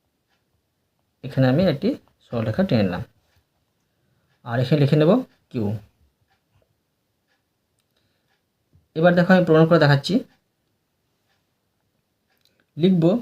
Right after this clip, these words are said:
ত্রিভুজ এবিসি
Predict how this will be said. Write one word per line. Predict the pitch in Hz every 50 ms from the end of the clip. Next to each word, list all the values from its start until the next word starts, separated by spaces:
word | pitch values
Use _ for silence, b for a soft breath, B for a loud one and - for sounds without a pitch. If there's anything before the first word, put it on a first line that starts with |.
| - _ _ _ _ _ _ _ _ _ _ _ _ _ _ _ _ _ _ _ -
ত্রিভুজ | 160 170 170 143 151 160 190 190 - - - _ _ _ _ _ _ _ _ _ _ _ _ _ _ _ _ _ _ _ _
এবিসি | 151 143 147 147 143 139 143 143 139 - - - 135